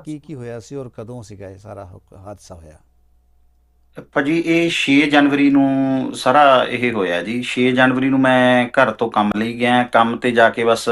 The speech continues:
Speaker 2: ਜਾ ਕੇ ਲੱਗਿਆ ਕੰਮ ਤੇ, ਤੇ ਮੇਰੇ ਫੋਨ ਤੇ ਇੱਕ ਮੈਸੇਜ ਆਈ ਜਾਂਦਾ ਸੀਗਾ
Speaker 1: ਹੂੰ, ਹੂੰ।
Speaker 2: ਵੀ, ਅ, ਫੋਨ ਆਈ ਜਾਂਦਾ ਸੀ। ਚਲੋ ਮੈਂ ਇਹਨਾਂ ਨੂੰ ਕਿਹਾ, ਮੈਂ ਕਿਹਾ ਵੀ ਤੁਸੀਂ ਬੈਕ ਕਾਲ, ਅ, ਆਪਣਾ ਮੈਂ ਤੁਹਾਨੂੰ ਬੈਕ ਮੈਸੇਜ ਕਰਦਾ।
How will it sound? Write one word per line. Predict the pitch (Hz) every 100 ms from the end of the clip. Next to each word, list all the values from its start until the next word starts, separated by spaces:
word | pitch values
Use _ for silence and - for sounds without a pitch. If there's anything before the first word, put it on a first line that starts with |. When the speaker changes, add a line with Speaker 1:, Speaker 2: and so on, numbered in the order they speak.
| 110 104 90 98 - 95 110
Speaker 2:
ਜਾ | 110 113
ਕੇ | 117
ਲੱਗਿਆ | 104 92 107
ਕੰਮ | 113 113
ਤੇ, | 107 113 113 _
ਤੇ | 117 110 104 104 101 101
ਮੇਰੇ | 113 123
ਫੋਨ | 123 113 117
ਤੇ | 123 127
ਇੱਕ | 120 123
ਮੈਸੇਜ | 113 - 123
ਆਈ | 117 110
ਜਾਂਦਾ | 104 90
ਸੀਗਾ | 87 110
Speaker 1:
ਹੂੰ, | 127 _ - - 127 120 120
ਹੂੰ। | 131
Speaker 2:
ਵੀ, | 110 110 110 107 104 101 98 92 -
ਅ, | 107
ਫੋਨ | - 127 139
ਆਈ | 139
ਜਾਂਦਾ | 120 107
ਸੀ। | 113 135
ਚਲੋ | 135 135
ਮੈਂ | 127 127
ਇਹਨਾਂ | 135 143
ਨੂੰ |
ਕਿਹਾ, | 139 143
ਮੈਂ | 135
ਕਿਹਾ | 127 127
ਵੀ |
ਤੁਸੀਂ | 127 - 123
ਬੈਕ | 110 101 -
ਕਾਲ, | 107 107
ਅ, | 104 92 85 - 107
ਆਪਣਾ | 107 110 113
ਮੈਂ | 117
ਤੁਹਾਨੂੰ | 120 127
ਬੈਕ | 113 104
ਮੈਸੇਜ | 113 104 - 113
ਕਰਦਾ। | 104 95 113